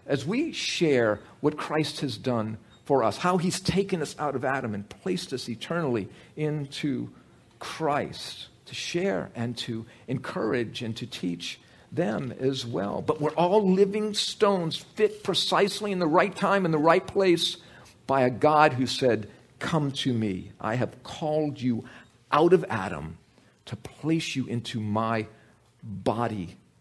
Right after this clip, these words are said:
my, my home." Do you remember, I don't, uh, two weeks ago we, we, we shared this, and I just think this is a,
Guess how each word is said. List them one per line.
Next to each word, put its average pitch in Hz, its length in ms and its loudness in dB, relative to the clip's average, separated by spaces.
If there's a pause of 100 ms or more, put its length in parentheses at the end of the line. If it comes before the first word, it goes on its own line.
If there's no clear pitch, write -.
(120)
my, 98 440 -2 (1400)
my 101 460 -2 (240)
home." 95 440 -4 (1800)
Do 175 80 -4
you 196 40 4
remember, 214 360 4
I 170 120 -2
don't, 196 180 2 (180)
uh, 110 360 -2 (240)
two 269 160 -4
weeks 220 180 -4
ago 156 160 4
we, 123 160 2
we, 135 300 0
we 135 140 -4
shared 160 360 0
this, 113 240 0
and 160 100 2
I 175 60 2
just 208 220 -2
think 233 160 0
this 208 180 0
is 170 140 0
a, 147 160 2